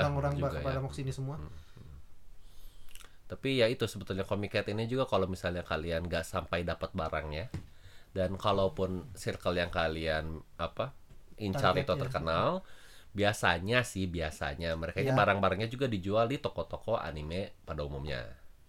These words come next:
Speaker 1: Jadi ngapain ke Comiket? Faedahnya apa?
Speaker 2: Faedahnya untuk collectible atau untuk artis-artis kecil yang nggak masuk barangnya ke toko
Speaker 1: Oh,
Speaker 2: anime, ya.
Speaker 1: oke, oke, oke.
Speaker 2: Karena kalau barang collectibles, ya mungkin kamu bisa dapat barang bekasnya ya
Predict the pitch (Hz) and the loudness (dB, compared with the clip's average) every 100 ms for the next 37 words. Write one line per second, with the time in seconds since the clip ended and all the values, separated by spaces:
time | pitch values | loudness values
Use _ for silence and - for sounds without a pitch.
0 | - - - - 190 139 180 330 302 147 | -20 -20 -20 -20 -8 -6 -4 -2 4 4
1 | 135 - 131 123 - - 147 143 180 277 | 4 0 0 -2 -8 -6 -2 0 0 0
2 | 143 - 95 - - - 85 76 82 185 | -2 -4 -10 -14 -14 0 2 4 4 4
3 | 180 85 180 - 85 - 143 123 127 - | 4 2 2 2 0 0 4 4 2 -6
4 | - - - 90 - 123 165 101 95 139 | -18 -20 -8 -6 2 2 2 0 -2 -2
5 | 101 - 113 104 98 - 95 131 120 104 | -6 -6 -4 -2 -4 -6 -4 2 2 4
6 | 82 85 85 - 101 85 85 95 110 - | 2 0 -4 -2 0 2 0 -2 -4 -4
7 | 127 - - 135 143 143 147 151 151 147 | -4 -6 -4 0 0 2 2 0 0 0
8 | 147 143 143 139 143 135 - 131 123 127 | 0 0 -2 -2 -4 -4 -4 -6 -6 -8
9 | 117 - - - 90 117 127 95 92 - | -10 -14 -20 -6 -2 4 6 8 8 8
10 | 90 - 92 120 135 - - - - 85 | 4 2 6 6 4 -4 -14 -14 -4 -2
11 | 82 113 - 92 95 - 82 - 90 76 | 0 -2 -2 -2 -2 -2 -2 -2 0 0
12 | 76 76 69 71 - 78 73 | -2 -4 -6 -8 -6 -8 -8